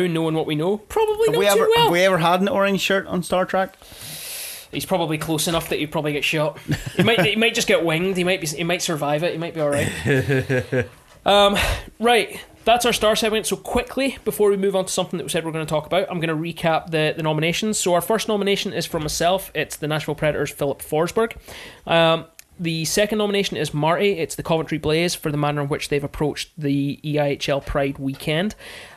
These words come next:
Speaker 1: And Aaron's nomination is Matthew Harvey, uh, for just being a general, general all-round great guy and great artist.
Speaker 2: Adding, adding to the, to the Belfast Giants,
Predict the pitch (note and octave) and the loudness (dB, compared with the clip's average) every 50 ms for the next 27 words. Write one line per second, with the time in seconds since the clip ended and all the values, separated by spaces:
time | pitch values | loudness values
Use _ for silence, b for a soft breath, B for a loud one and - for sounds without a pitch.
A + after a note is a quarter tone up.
0 | B B - E3 E3+ E3+ E3+ E3+ E3+ E3+ D#3+ - - F#3+ F#3+ G#3 G#3 E3+ G#3 G3 | B B 0 2 4 6 6 4 4 2 0 0 2 4 4 4 2 2 0 0
1 | F#3 F#3 G3 F#3 - - G3 - - - D3 D#3+ E3+ E3+ D#3+ D#3 - - D#3+ D3 | 2 2 0 0 0 -2 -4 -6 -4 -2 -2 0 0 0 0 -2 -4 -6 -4 -2
2 | C#3+ C#3+ D3 D3 - - D#3 D3+ C#3+ - - - D#3 D#3 D#3+ D#3+ D3+ D#3+ D#3 C#3+ | 0 0 -2 -2 -4 -4 -4 -4 -4 -4 -2 0 2 2 2 2 2 2 0 0
3 | C3+ - - - - D3 C#3+ C#3+ D3 C#3+ - - - D#3+ D3+ D3 - C#3 - - | 0 -4 -8 -6 -2 0 0 2 0 -2 -4 -6 -4 -4 -4 -2 -4 -4 -4 -2
4 | C#3+ C#3+ C#3 - - E3 D3 - D3 C#3+ C#3+ C#3+ C#3+ C#3+ C#3+ C#3 - _ _ _ | -4 -4 -4 -4 -4 -6 -2 0 0 0 0 0 0 -2 -2 -2 -4 _ _ _
5 | _ _ - - D3+ - G3+ G3 G#3 G3+ G3+ G3 G3 - - G3+ G#3 G#3+ G#3 F#3 | _ _ -16 -8 0 2 2 4 4 4 4 2 2 2 2 4 4 4 4 4
6 | E3 D#3+ D#3+ D#3+ E3 D#3 - - E3+ - E3 E3 E3+ E3 - D3 C#3 C#3 C#3+ C#3+ | 4 4 2 2 0 -2 -4 -10 -4 0 0 0 0 0 0 0 2 4 2 2
7 | - - C#3 C#3 C#3 C#3 C3+ D3 - C#3 C#3 C#3 C3 - - C3+ C#3+ - C#3 C#3 | 0 -2 -4 -4 -4 -6 -8 -8 -6 -4 -4 -4 -4 -4 -4 -6 -6 -4 -4 -8
8 | - - - - - - G#3+ C4 C4+ F3+ C#3+ - - - - D3+ E3 F#3+ F#3 F3 | -8 -10 -14 -12 -6 -2 -2 0 2 0 0 0 -2 -4 -2 2 2 2 2 2
9 | E3 D3+ - D3 C#3 B2 B2 A#2 A2 G#2+ G2+ G2 F#2 F2+ - - - - - B2 | 0 0 2 0 0 2 2 2 2 0 -2 -4 -6 -8 -12 -16 -16 -12 -8 -8
10 | G#2 G2+ G2+ G2+ G2 F#2 F#2+ F#2 F2+ E2+ F2 - - B2+ B2 B2 A#2 - A2 G#2+ | -8 -6 -6 -8 -6 -6 -8 -8 -10 -12 -14 -10 -6 -4 -4 -4 -4 -4 -4 -4
11 | G#2 G#2 G#2 - - - G#2+ G#2+ G#2 G#2 G2+ G2+ G2 F#2+ - - - - - | -4 -4 -6 -10 -8 -8 -6 -6 -6 -6 -6 -8 -8 -10 -14 -18 -20 -20 -20